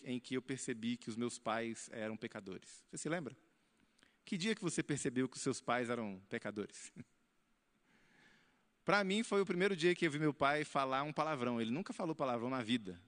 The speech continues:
mas um dia ele não tava percebendo que eu tava perto. E ele ficou nervoso com uma situação e ele falou. Aquilo foi um choque pra mim, porque meu pai não faz isso. "Não, não, eu não vi isso.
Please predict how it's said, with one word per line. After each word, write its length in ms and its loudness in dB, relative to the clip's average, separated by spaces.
mas 200 -2
um 100 0
dia 360 2
ele 160 -4
não 80 -2
tava 360 0
percebendo 420 -2
que 60 -2
eu 40 -2
tava 200 0
perto. 440 -4
E 60 0
ele 80 2
ficou 160 0
nervoso 440 2
com 80 -4
uma 60 0
situação 640 0
e 40 2
ele 100 0
falou. 420 0
Aquilo 280 -4
foi 120 0
um 80 -2
choque 360 2
pra 140 4
mim, 160 2
porque 240 0
meu 120 4
pai 220 0
não 80 -2
faz 240 -2
isso. 420 -10
"Não, 500 6
não, 480 10
eu 80 8
não 160 6
vi 280 8
isso. 300 4